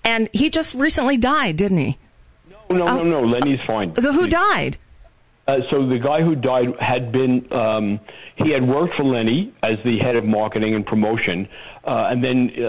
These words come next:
Speaker 2: eventually he became the chairman of Warner Brothers, and that's Russ Thyrett.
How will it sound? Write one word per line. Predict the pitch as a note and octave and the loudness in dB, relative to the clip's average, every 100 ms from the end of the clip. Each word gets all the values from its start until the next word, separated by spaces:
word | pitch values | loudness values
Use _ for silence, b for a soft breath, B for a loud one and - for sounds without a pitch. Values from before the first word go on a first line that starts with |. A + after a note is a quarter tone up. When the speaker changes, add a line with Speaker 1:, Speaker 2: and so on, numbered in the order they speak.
| - | -2
Speaker 2:
eventually | A#2+ C3 C3+ C#3 B2+ | -2 -2 -2 0 0
he | A#2 | 0
became | A2+ - A#2+ | -2 -2 0
the | G#2+ | 0
chairman | - - F#3 F#3 G#2 F2 - | 0 -2 0 0 0 -4 -4
of | G#2+ G2+ | -6 -2
Warner | G2 F2 | -2 -2
Brothers, | E2 E2+ F#2+ A#2 - B B B | -2 -2 -2 -4 -8 B B B
and | B2 A#2+ B2+ | -4 -2 0
that's | B2+ A#2+ | -2 0
Russ | B2 A#2 | 0 0
Thyrett. | - | -2